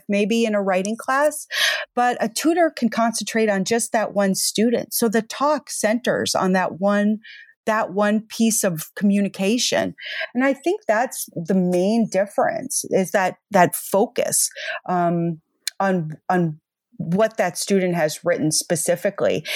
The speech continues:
And then spending a certain amount of time, be it a half hour or an hour, just talking about it and meeting that student where that student is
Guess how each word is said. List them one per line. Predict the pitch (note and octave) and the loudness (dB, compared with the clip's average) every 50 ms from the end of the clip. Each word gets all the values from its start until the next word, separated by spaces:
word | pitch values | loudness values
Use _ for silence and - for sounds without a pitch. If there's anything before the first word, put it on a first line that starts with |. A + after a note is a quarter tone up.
| - - - | -6 -4 0
And | D#4 D4 D4+ | 0 2 2
then | F4 F#4 F4+ B3+ | 2 0 -2 -4
spending | - - - - D4 D4 D4+ D#4+ F4 E4 | -4 -6 -2 0 0 0 2 2 2 2
a | D4 | 0
certain | A#3 - - - C#4+ C4+ - - | 0 0 0 0 0 0 -2 -2
amount | C#4 C4 A#3+ A#3+ A#3 A#3 | 0 0 2 2 2 0
of | A3+ A3 | 0 -2
time, | - - A3+ A3+ B3+ C4+ A3 F3 | -2 -2 0 0 2 2 2 0
be | - F#3 F#3+ F#3 | 2 2 2 2
it | E3+ | 2
a | F3+ | 0
half | E3+ D#3+ F#3 F#3 F#3+ G3 F#3+ - | 0 0 0 0 0 -2 -2 -2
hour | G3 F3+ F#3 F#3+ G3+ G#3 G3+ G3 - - - | -2 0 2 2 2 2 0 0 -2 -2 -2
or | G3 F#3 F#3 | 0 0 0
an | F#3 - - | 0 -2 -2
hour, | - F3+ G3+ A3 A#3 G#3+ F#3+ F#3 F#3+ - - - - - - | -2 0 0 2 2 0 0 -2 -4 -8 -10 -10 -10 -8 -4
just | - - C#4+ C#4 - - - _ | -2 0 0 0 -2 -4 -6 _
talking | - - - A3+ A#3+ C#4+ D4+ - F4 D#4 | -6 -2 0 0 0 0 -2 -2 0 0
about | C4+ F#3+ D3+ E3 D3+ D3+ D3+ | 0 0 0 0 0 0 2
it | F3 F3 - - - | 2 0 0 0 0
and | G3+ G3 F#3+ | 0 0 2
meeting | F#3+ G#3+ A#3 B3 D4+ D#4 C#4+ B3 | 2 2 2 2 2 2 2 0
that | A#3+ A#3+ A#3 - - | 0 0 0 -2 -2
student | - - - - A#3+ C4+ A#3 A3+ G#3 G3+ - - - - - - - - - | -4 -4 -2 0 0 2 2 2 0 -2 -4 -8 -12 -10 -10 -10 -10 -10 -10
where | F#3 F3 A3 A3+ A#3 C4+ C#4+ | -4 -2 0 2 2 2 2
that | B3 C#4 C4+ A#3 - | 0 0 -2 -2 -2
student | - - - A#3+ A#3+ G#3+ A3+ G#3 - | -4 -2 2 2 2 2 2 0 0
is | - G3+ G3 G3 F#3+ - | 0 2 2 2 0 -2